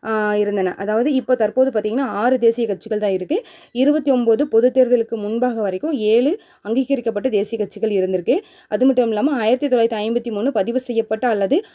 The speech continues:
அங்கீகாரம் பெறாத கட்சிகளும் இருந்தன. இந்த வீடியோ ரொம்ப யூஸ்ஃபுல்லா இருக்கும்னு நினைக்கிறேன். இந்த வீடியோ பிடிச்சிருந்தா மறக்காம நம்மளுடைய சேனலை சப்ஸ்கிரைப் பண்ணுங்க. Thank you.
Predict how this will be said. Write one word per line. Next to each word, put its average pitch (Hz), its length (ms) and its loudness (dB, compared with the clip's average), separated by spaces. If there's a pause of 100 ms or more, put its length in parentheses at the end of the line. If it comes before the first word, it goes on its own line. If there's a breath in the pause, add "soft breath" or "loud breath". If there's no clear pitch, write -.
(120 loud breath)
அங்கீகாரம் 262 580 2
பெறாத 233 420 2
கட்சிகளும் 214 500 -2
இருந்தன. 185 460 -2 (360 soft breath)
இந்த 220 160 -4
வீடியோ 233 180 4
ரொம்ப 226 200 0
யூஸ்ஃபுல்லா 220 340 -4
இருக்கும்னு 196 300 -4
நினைக்கிறேன். 196 320 -6
இந்த 233 160 -4
வீடியோ 226 260 -4
பிடிச்சிருந்தா 202 420 -8
மறக்காம 196 380 -6 (120)
நம்மளுடைய 196 300 -8
சேனலை 196 260 -6
சப்ஸ்கிரைப் 196 340 -10
பண்ணுங்க. 180 360 -6
Thank 247 220 -4
you. 254 120 -2